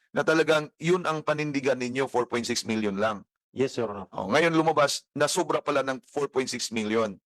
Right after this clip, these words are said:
Speaker 2: Yes, Your Honor.
Speaker 1: Oh. So yan ang klaro, Mister Quijana. Sir.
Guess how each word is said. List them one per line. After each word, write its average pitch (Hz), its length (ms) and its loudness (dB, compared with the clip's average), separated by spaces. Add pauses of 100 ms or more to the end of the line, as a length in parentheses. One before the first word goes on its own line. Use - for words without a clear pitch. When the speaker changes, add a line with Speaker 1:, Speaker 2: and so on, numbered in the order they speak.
(140)
Speaker 2:
Yes, 127 180 -2
Your 120 160 -2
Honor. 110 220 -6
Speaker 1:
Oh. - 260 -12 (300)
So - 160 -2
yan 131 160 6
ang 156 160 2
klaro, 151 320 6
Mister 123 320 -2
Quijana. 123 560 2
Sir. 117 160 0